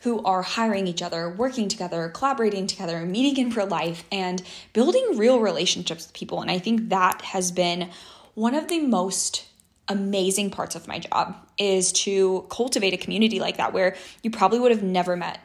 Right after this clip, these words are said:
these women had you, you know, not been in this program. And not only that, to learn from one another, because we all are different ages, we all have different experiences and growing up, and we're from different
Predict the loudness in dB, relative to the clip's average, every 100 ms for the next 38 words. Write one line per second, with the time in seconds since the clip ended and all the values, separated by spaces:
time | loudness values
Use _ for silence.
0 | _ -6 -6 -6 -8 -10 -12 -12 -8 -4
1 | -2 -2 -4 -6 _ _ _ _ _ -6
2 | 0 2 2 0 -4 -2 -4 -4 -6 -4
3 | -6 -6 -6 -4 -6 -8 -16 -16 -18 0
4 | 0 2 2 4 4 2 0 -2 0 0
5 | 0 0 2 2 2 4 2 2 -2 -2
6 | -2 0 4 4 4 2 0 -2 -6 -6
7 | -4 -2 -2 -2 -2 0 0 -2 -4 -4
8 | -2 -4 -6 -4 -4 -2 -4 -2 -2 -4
9 | -4 -6 -6 -4 -2 -2 -2 -4 -2 -2
10 | 0 2 2 2 -2